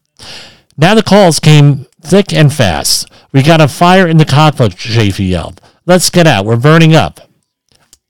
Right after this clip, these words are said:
Let's c-, right, two minutes to get the hell out of that thing, right? In his little tiny capsule. His transmission ended with a scream that was blood-curdling both in his brevity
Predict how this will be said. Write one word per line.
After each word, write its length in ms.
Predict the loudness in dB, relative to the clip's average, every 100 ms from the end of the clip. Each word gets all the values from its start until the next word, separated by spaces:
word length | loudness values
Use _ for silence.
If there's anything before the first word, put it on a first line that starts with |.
| _
Let's 260 | -2 -2 0
c-, 260 | 0 0 -2
right, 320 | 0 0 -4
two 140 | -2 2
minutes 360 | 2 2 -2
to 60 | -2
get 180 | -2 0
the 100 | 0
hell 160 | 2
out 220 | 2 0
of 80 | 0
that 240 | -2 -6 -8
thing, 260 | -12 -8
right? 260 | -6 -6 -6
In 80 | -4
his 180 | -2 0
little 180 | -2 -2
tiny 300 | -2 -2 -2
capsule. 640 | -2 -4 -4 -8 -10 -16 _ _ _ -20 -20 -20 -8
His 180 | -2 0
transmission 640 | 2 2 2 0 0 2
ended 240 | 2 4 4
with 100 | 2
a 60 |
scream 380 | 0 0 2 4
that 140 | 2 2
was 200 | 0 0
blood-curdling 800 | 2 2 0 0 2 2 2 2
both 300 | 2 2 2
in 60 |
his 180 | 0 -2
brevity 600 | 0 2 2 0 0 -2